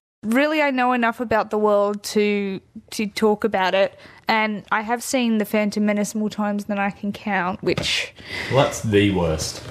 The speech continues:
Speaker 2: Star Wars movie.
Speaker 1: Okay, here is my confession. Everybody who is hearing me say this who is a Star Wars fan is just gonna hate me forever.
Speaker 2: If Jar Jar Binks comes out of this, out of your mouth, I may need to leave.
Speaker 1: I was in, like,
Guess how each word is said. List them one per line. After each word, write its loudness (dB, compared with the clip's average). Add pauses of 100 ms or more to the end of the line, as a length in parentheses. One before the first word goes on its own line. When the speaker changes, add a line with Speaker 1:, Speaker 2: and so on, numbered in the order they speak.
Speaker 2:
Star -4
Wars -10
movie. -14 (320)
Speaker 1:
Okay, 0
here 2
is -2
my 2
confession. 0 (160)
Everybody 2
who 0
is 2
hearing 2
me 2
say 0
this 0
who 0
is 0
a -6
Star 0
Wars 0
fan 0
is -4
just -10
gonna -4
hate -4
me -2
forever. 0 (300)
Speaker 2:
If -4
Jar 2
Jar 2
Binks -4
comes 0
out 4
of -2
this, -2 (240)
out 4
of 2
your 4
mouth, 0 (460)
I 0
may 4
need 0
to -4
leave. -4 (260)
Speaker 1:
I 2
was -4
in, -2
like, 2